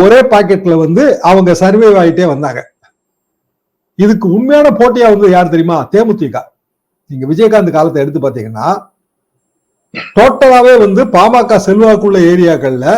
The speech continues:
விஜயகாந்த் கட்சி கொடி பறந்துட்டு இருந்தது. விஜயகாந்தே முதல்ல ஜெயிச்சது பாமக செல்வாக்குள்ள ஏரியால தான்.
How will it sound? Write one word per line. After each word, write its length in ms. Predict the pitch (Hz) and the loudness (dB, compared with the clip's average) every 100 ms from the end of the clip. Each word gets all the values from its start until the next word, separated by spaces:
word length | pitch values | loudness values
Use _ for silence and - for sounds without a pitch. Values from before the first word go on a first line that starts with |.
| - _ _ _ _ _ 185 | -6 _ _ _ _ _ -4
விஜயகாந்த் 440 | 247 247 226 185 | 0 2 0 0
கட்சி 200 | 185 226 | -2 -2
கொடி 200 | 185 180 | -2 0
பறந்துட்டு 400 | 180 151 160 139 123 | -2 -4 -4 -6 -10
இருந்தது. 260 | 107 113 _ _ _ _ _ _ _ _ _ 180 | -14 -18 _ _ _ _ _ _ _ _ _ -2
விஜயகாந்தே 440 | 226 226 208 214 175 | 2 2 2 0 0
முதல்ல 260 | 180 196 170 | 0 0 2
ஜெயிச்சது 360 | 165 175 175 226 277 - _ _ | 0 0 -2 -2 -6 -16 _ _
பாமக 360 | 165 185 185 170 165 | -2 0 -2 -2 -2
செல்வாக்குள்ள 420 | 160 160 143 131 131 | -2 -2 -2 -6 -6
ஏரியால 260 | 123 120 107 | -8 -10 -14
தான். 140 | - | -16